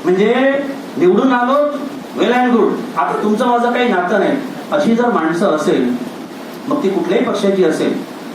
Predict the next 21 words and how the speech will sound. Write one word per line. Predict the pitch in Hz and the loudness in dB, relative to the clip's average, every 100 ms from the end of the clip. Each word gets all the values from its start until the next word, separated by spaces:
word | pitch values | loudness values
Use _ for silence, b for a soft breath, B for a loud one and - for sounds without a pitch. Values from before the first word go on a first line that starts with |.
| - - - 120 | -14 -14 -12 -2
ज्याच्यामध्ये | 151 190 190 196 196 202 - - | 0 2 2 2 2 0 -4 -4
जावेद | - 151 185 | -2 0 0
साहेब | 190 190 190 | 0 0 0
आपण | 165 - 175 | -2 0 0
आहात, | 165 - - - - - - - | 0 -2 -2 -6 -10 -14 -12 -2
इथेही | 143 202 196 | 2 4 4
थोडंसं | 196 196 220 | 2 2 0
सावध | 160 165 196 | 0 0 2
राहा, | 185 180 147 - - - - - - 208 - 185 - 233 | 2 0 -2 -6 -12 -14 -14 -12 -6 -6 -4 -8 -8 -2
लढायचं. | 202 233 262 247 - - - - | 0 2 2 2 0 -2 -4 -2
आणि | 254 233 | -2 2
तुमची | 233 330 | 4 4
परीक्षा | 339 285 277 247 226 | 4 4 4 2 2
आहे | - - - - - - - - - | 0 -6 -10 -12 -12 -12 -14 -10 -2
की | 185 | 0
तुम्हाला | 208 233 285 | 2 2 2
जर | 294 294 | 2 0
खऱ्या | 240 240 | 2 2
अर्थाने | 240 240 254 | 2 2 2
बाबासाहेबांचं | 202 196 220 220 220 220 226 | 2 2 0 2 0 0 0
संविधान | 190 202 208 151 | 2 2 2 0